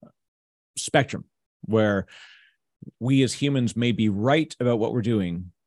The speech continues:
but the data should back it and proof should be borne out in the numbers. We may continue to be right, even if borne out of the numbers, but then we as humans, something we think, "Let's just keep doing it the way that we do it,"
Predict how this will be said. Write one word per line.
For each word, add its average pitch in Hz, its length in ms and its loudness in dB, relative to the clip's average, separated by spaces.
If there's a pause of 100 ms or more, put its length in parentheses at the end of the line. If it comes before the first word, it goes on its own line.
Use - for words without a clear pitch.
(540)
but 113 120 0
the 110 80 0
data 147 300 4
should 123 200 0
back 107 280 0
it 131 160 0 (520)
and 110 500 -2 (220)
proof 160 300 6
should 117 120 -2
be 120 80 2
borne 113 280 2
out 113 120 4
in 107 100 2
the 101 60 2
numbers. 87 440 -2 (960)
We 139 180 6
may 131 180 4
continue 180 440 2
to 160 120 2
be 110 120 6
right, 101 260 4
even 143 300 2
if 113 100 -4
borne 117 280 0
out 110 120 4
of 101 80 0
the 98 60 0
numbers, 110 420 2
but 110 200 -4
then 123 200 0
we 131 240 2
as 110 100 2
humans, 135 460 0
something 110 540 -2 (160)
we 120 160 0
think, 113 400 -4 (240)
"Let's 143 220 4
just 139 180 -4
keep 131 220 -2
doing 120 320 2
it 113 120 -2
the 110 80 0
way 110 120 2
that 107 100 0
we 117 240 0
do 92 160 0
it," - 260 -10